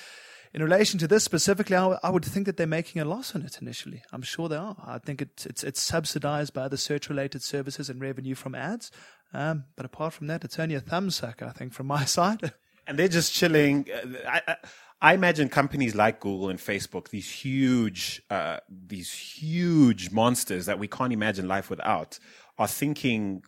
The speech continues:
Speaker 2: quite humbly about a future that might not include them and thinking, "Hey, what do we need to do now to make sure in, say, fifty years' time we're still, we're still a thing?" Which is a good thing.
Speaker 1: Yeah. I think, uh, obviously with, with most tech companies, I think they're looking to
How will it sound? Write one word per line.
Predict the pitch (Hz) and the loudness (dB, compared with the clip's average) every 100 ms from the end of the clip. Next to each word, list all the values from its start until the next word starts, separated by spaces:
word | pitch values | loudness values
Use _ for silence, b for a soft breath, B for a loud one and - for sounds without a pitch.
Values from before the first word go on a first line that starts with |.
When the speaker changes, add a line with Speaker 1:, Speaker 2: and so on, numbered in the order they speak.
| _ | _
Speaker 2:
quite | - 147 123 | -6 -4 0
humbly | 139 131 95 95 | 2 2 2 0
about | 95 104 104 | 0 2 2
a | 98 | 0
future | 139 131 110 | -6 -8 -6
that | 107 | -4
might | 110 104 | -4 -4
not | 113 | -4
include | 107 - 131 123 | -4 -2 -2 0
them | 95 | -2
and | 92 | -2
thinking, | 117 107 104 | -6 -6 0
"Hey, | 147 131 | 4 4
what | 92 151 | 2 0
do | |
we | 190 | 2
need | 151 143 | 2 0
to | 98 | 0
do | 107 104 | -2 0
now | 107 123 131 98 95 147 b b b - | 2 8 8 8 4 -4 b b b -4
to | 123 | 2
make | 117 - | 2 2
sure | 139 120 | 0 0
in, | 107 | 2
say, | 120 107 | 0 0
fifty | 120 - 117 | -2 -4 -2
years' | 110 101 | 0 -2
time | - 107 98 | 0 0 0
we're | 92 | -2
still, | - 107 107 | -2 -4 -2
we're | 101 98 95 | 0 0 0
still | - 107 | 0 0
a | 90 | 0
thing?" | - 87 | -2 -2
Which | 90 - | 0 4
is | 254 | 4
a | 165 | 8
good | 196 - | 8 8
thing. | 80 - - - - - | 2 -2 -12 -20 -20 -14
Speaker 1:
Yeah. | 202 247 B B B B | -10 -10 B B B B
I | 175 | 6
think, | 196 233 208 | 8 10 12
uh, | 202 190 - - | 12 12 8 2
obviously | 196 233 - 196 185 | 6 6 6 2 2
with, | 160 156 | 2 0
with | 151 | 0
most | 156 190 - | 2 4 2
tech | - 180 - | 2 2 4
companies, | 170 156 147 139 | 0 2 0 0
I | |
think | 131 196 - | -2 -2 2
they're | 185 | 4
looking | 131 143 - 180 151 | 6 6 4 0 -2
to | - 165 | 0 0